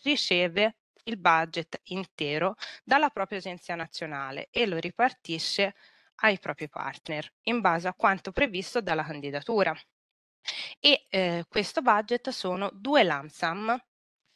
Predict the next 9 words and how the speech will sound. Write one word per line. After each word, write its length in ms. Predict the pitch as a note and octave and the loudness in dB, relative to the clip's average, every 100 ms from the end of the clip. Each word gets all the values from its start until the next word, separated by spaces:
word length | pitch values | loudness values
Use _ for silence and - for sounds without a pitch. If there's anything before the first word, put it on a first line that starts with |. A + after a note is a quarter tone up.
| _ _ | _ _
che 140 | G#3+ | -2
saranno, 560 | - F#3 E3+ D#3 D#3 D#3 | 0 -2 -4 -4 -8 -10
vediamo 380 | D3+ D#3+ D#3+ E3 | -8 -6 -6 -6
dopo 260 | F3 - | -8 -6
nel 180 | F3 F#3 | -6 -4
dettaglio, 640 | C#4+ - - D3+ D#3 F3 - | -4 -4 -2 -2 -2 -6 2
o 260 | B3 A3 - _ _ - | 4 4 0 _ _ -4
da 220 | - F3 - | 0 0 -2
trentamila 720 | F#3 F#3 G3 C#4 F#3 D#3 E3 | -6 -6 -2 -2 -2 -2 -2